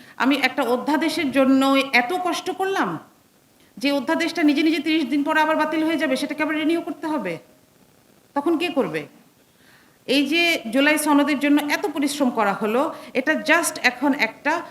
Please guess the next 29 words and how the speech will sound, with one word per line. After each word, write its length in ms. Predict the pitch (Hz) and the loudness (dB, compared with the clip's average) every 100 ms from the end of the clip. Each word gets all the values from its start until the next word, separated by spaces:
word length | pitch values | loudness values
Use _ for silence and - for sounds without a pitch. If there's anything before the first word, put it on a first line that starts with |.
| - | -10
সাইনবোর্ড 480 | - 262 269 262 247 | 2 4 6 4 2
হয়ে 180 | 233 214 | 0 -2
গিয়েছে। 360 | 190 180 - | -2 -6 -6
কিসের? 420 | 202 277 269 349 370 - - _ _ - | -6 -4 -4 -4 -6 -10 -20 _ _ -4
এটা 220 | 240 302 | 2 4
নিয়ে 440 | 294 302 359 - - - | 6 4 2 -2 -12 -4
কিছু 180 | 247 285 | -2 0
পুরুষ 340 | 269 285 294 | 0 -2 0
মানুষ 260 | 302 311 302 | 0 0 0
তাদের 200 | 269 254 254 | 0 0 0
ইগোর 280 | 247 262 220 | 2 2 2
ল-, 280 | 202 190 202 | 0 -2 -2
লড়াইয়ে 300 | 196 190 190 | -2 0 -2
নেমে 220 | 190 170 | -4 -6
গেছে। 380 | 160 - - 185 _ _ _ _ _ _ _ | -6 -10 -14 -16 _ _ _ _ _ _ _
কেউ 100 | 277 | 0
বলছে 200 | 269 285 | 0 0
অমুক 300 | 247 254 254 | 2 0 0
নির্বাচন 480 | 262 254 254 262 269 | 0 0 0 0 0
চায় 240 | 269 262 | 2 2
না, 220 | 262 330 359 - - _ | 2 0 -2 -12 -20 _
এজন্য 300 | - 208 262 | -4 0 2
এটা 140 | 254 262 | 2 2
নিয়ে 140 | 262 262 | 0 -2
কথা 200 | 254 262 | -4 -2
বলছে। 400 | 254 254 294 294 - - - - | -4 -4 -8 -10 -14 -20 -20 -2
কেউ 160 | 269 269 | 2 4
বলছে 340 | 277 269 294 | 2 0 0
অমুক 400 | 240 262 269 - | 2 2 2 -4